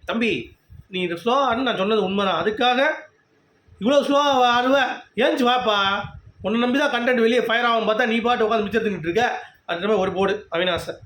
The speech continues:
அடுத்து நம்ம சகத்தை, "என்னம்மா உனக்கு யார் ஃப்ரெண்டு யார் எதிரி? எல்லாம் ஃப்ரெண்டுன்ற, எல்லாம் எதிரின்ற, என்ன போட்டு கன்ஃபியூஸ் பண்ற?" அப்படின்ற மாதிரி அவங்கள ஒரு போடு. அப்புறம் திக்விஜய், "என்னப்பா உனக்கு கேர்ள் ஃப்ரெண்ட் யாராவது இருக்காங்களா இந்த வீட்டில்?" அப்படின்னா, "இல்லை சார்" அப்படின்னு. "வெளியே யாராவது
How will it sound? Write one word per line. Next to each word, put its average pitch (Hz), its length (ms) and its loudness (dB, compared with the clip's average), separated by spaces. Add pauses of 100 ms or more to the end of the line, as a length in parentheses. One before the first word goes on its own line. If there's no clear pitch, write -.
(420)
அடுத்து 226 300 0
நம்ம 202 160 0
சகத்தை, 196 500 -2
"என்னம்மா 247 400 2
உனக்கு 208 180 2
யார் 233 360 2
ஃப்ரெண்டு 240 160 0
யார் 233 280 2
எதிரி? 208 400 0 (400)
எல்லாம் 247 400 0
ஃப்ரெண்டுன்ற, 269 420 2 (160)
எல்லாம் 269 240 0
எதிரின்ற, 277 460 2
என்ன 247 200 2
போட்டு 254 260 2
கன்ஃபியூஸ் 226 200 0
பண்ற?" 202 260 -2
அப்படின்ற 208 220 -4
மாதிரி 214 200 2
அவங்கள 208 160 2
ஒரு 180 140 0
போடு. 175 280 -4 (520)
அப்புறம் 214 240 -2
திக்விஜய், 240 300 0
"என்னப்பா 269 320 0
உனக்கு 233 220 0
கேர்ள் 269 40 0
ஃப்ரெண்ட் 254 220 0
யாராவது 226 260 2
இருக்காங்களா 226 380 0
இந்த 208 120 -2
வீட்டில்?" 220 220 -2
அப்படின்னா, 202 280 0
"இல்லை 220 200 0
சார்" 214 240 -2
அப்படின்னு. 180 120 -4
"வெளியே 240 200 0
யாராவது 233 420 0